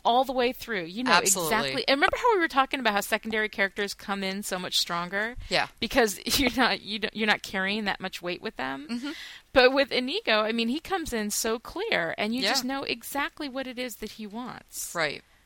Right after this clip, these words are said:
Speaker 1: You know, you know, and he's a drunk. I mean, I love, I, I'm
Speaker 2: Mm-hmm.
Speaker 1: sorry, but I love characters who start out just totally screwed up. Read any of my books. I love it.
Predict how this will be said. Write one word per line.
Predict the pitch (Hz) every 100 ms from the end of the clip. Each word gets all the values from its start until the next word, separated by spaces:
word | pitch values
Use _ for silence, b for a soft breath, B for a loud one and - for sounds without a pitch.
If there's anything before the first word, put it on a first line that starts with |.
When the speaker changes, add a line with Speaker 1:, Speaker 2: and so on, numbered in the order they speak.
| -
Speaker 1:
You | 226
know, | 214
you | 214 240
know, | 226
and | 247
he's | 247 262
a | 226
drunk. | 170 180 185 220 - -
I | 254
mean, | 285
I |
love, | 294 302 285 -
I, | 220
I'm |
Speaker 2:
Mm-hmm. | 247 240
Speaker 1:
sorry, | 208 180 165
but | -
I | 285
love | 302 208 190 -
characters | 180 180 - 170
who | 180
start | - 180 175
out | 165 147
just | 175 233
totally | 180 165 170
screwed | 226 170
up. | 160 -
Read | 294
any | - 233
of | 214
my | 165
books. | 151 123 -
I | 254
love | 277 269
it. | 170